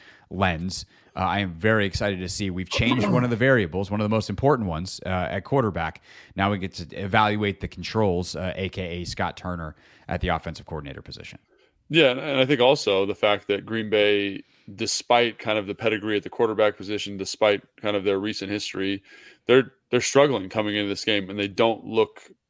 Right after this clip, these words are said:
Speaker 2: good. So you might get a little bit of a spark from Heinicke. You might catch a, a, a good team that's stumbling at the right time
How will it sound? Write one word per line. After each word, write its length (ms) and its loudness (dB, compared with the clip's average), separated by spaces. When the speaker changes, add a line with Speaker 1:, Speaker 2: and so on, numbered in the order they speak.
Speaker 2:
good. 300 2
So 200 4
you 200 2
might 260 2
get 140 4
a 60 4
little 180 4
bit 140 -2
of 80 -6
a 40 -2
spark 360 0
from 100 -10
Heinicke. 360 -2
You 240 -2
might 200 2
catch 240 -4
a, 140 -4
a, 320 0
a 60 0
good 320 0
team 280 -4
that's 200 -8
stumbling 500 0
at 80 -6
the 100 0
right 240 4
time 420 -2